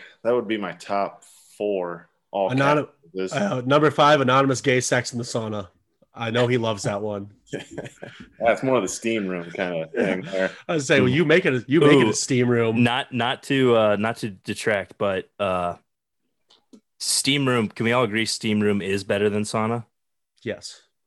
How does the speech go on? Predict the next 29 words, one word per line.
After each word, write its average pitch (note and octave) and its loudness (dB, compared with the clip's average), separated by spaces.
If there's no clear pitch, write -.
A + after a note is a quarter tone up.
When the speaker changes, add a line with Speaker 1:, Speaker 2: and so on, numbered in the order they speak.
Speaker 3:
Like, A#2+ -2
you F3 0
don't F3+ 2
really D3+ 4
find B2+ -4
a - -4
lot D3 0
of C#3+ -4
steam D#3 -6
rooms D#3+ -2
anymore. D#3+ -2
Like, A2 0
I - 2
don't A#2+ -2
know C3 -2
if B2 -6
it's, G#2+ -10
like, G#2 -8
a - -10
hygienic G#2 -6
thing C3+ 0
or, G2+ 0
like, F#2+ -4
a F#2+ -8
waste G2 -2
of G2 -2
water G#2 -2
thing. B2+ -4
Um, F2+ -6